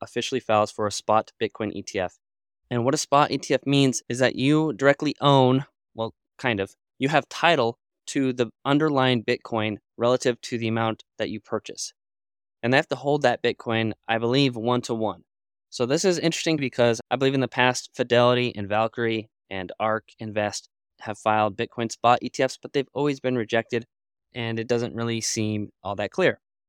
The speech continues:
What's interesting about this is the BlackRock C E O, Larry Fink, uh, six years ago, he called Bitcoin, quote, "an index of money laundering."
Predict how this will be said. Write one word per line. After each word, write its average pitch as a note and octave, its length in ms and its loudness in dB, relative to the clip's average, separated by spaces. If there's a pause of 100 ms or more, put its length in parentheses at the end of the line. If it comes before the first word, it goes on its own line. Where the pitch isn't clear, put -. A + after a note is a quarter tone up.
(140)
What's B2 180 -2
interesting C#3+ 340 0
about B2 380 2
this B2 300 2
is A2+ 400 -4
the A2 240 -4
BlackRock A#2+ 420 0
C B2+ 200 -4
E A#2+ 160 -4
O, A#2 280 2 (260)
Larry A2 260 -4
Fink, A2+ 380 -8 (460)
uh, G#2 160 0
six - 240 -4
years D3+ 180 0
ago, C3+ 380 4
he C3+ 160 -8
called A#2+ 260 0
Bitcoin, B2+ 600 0
quote, B2+ 360 2 (340)
"an A#2 220 -2
index E3 540 -2
of B2+ 100 -4
money B2 300 0
laundering." F#2+ 440 -8